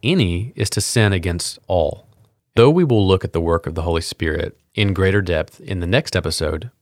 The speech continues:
I would be remiss to not mention the clearly evident deity of the Holy Spirit in bringing about the salvation of God in men and women. One of the clearest examples is Jesus' interaction with Nicodemus in John three,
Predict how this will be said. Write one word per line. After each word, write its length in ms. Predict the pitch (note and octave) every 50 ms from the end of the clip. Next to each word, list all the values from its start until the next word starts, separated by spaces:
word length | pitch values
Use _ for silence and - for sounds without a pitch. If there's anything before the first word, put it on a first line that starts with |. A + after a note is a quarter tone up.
| _ _ -
I 160 | G2+ A2+ C3+
would 220 | D#3+ F3+ F3+ C#3+
be 100 | A#2 A2+
remiss 540 | G#2 F#2+ F2 F2+ G2 F#2+ E2 E2+ - - - - -
to 100 | - G2
not 320 | F#2+ G2+ A2 D3+ - -
mention 460 | - G#2+ G#2+ A2+ A#2 A#2 - F2+ F2+
the 80 | F2 E2+
clearly 480 | - - - A#2 A2+ A#2 B2 B2+ A#2+ -
evident 440 | G2+ G2 G2 F#2 F#2+ F2+ - E2+
deity 320 | - F#2 F2 F2 D#2+ D#2+ E2
of 80 | D#2+
the 120 | E2 F2 D#2+
Holy 200 | F2 G#2 A2+ A#2+
Spirit 600 | - - - - G2 E2+ D#2 D#2+ D#2 - - _ _ _ -
in 160 | G#2+ G2+ F#2
bringing 360 | E2+ G2 G2 G#2+ C3 C#3+ D3
about 280 | C#3 C3 B2 A2+ A2 -
the 80 | - A2
salvation 600 | - - G#2+ G#2+ G#2+ G2 F#2+ F2+ F2+ - - F#2
of 120 | F2+ F2+
God 400 | F2 D#2+ D#2+ D2+ D2 D2 D2+ - - _ _ _ _ _ _
in 240 | G2 G2+ F#2 F2 E2+
men 180 | E2+ E2 D#2+
and 160 | E2 E2+ F#2
women. 360 | G2 G#2 G2 E2 D2+ C#2+ G2+ - _ _ _ _ _ -
One 180 | A2+ B2+ D3
of 80 | D#3+ C#3
the 40 | A2+
clearest 380 | - - - B2+ B2+ C3 - A2+
examples 720 | G#2 F2+ G2 G#2+ A2+ B2 A#2+ - D#2 - - - - - - _ _ _ -
is 200 | C3 A#2 G#2 F#2+
Jesus' 520 | F#2 G2+ A#2 B2 B2 - A#2+ - B2 G2+
interaction 600 | E2+ G#2+ A2 G#2+ G2 G2 G2 G2+ G2+ - - F#2+
with 160 | F#2 F#2 F2
Nicodemus 600 | G2+ G2 F#2+ - F#2+ F#2 F#2 F2 E2+ F2 F2 - -
in 200 | - G2 F2+ E2+
John 320 | F2 F#2 F2+ F2 F2 E2
three, 380 | - - G2 F#2 E2 D#2 -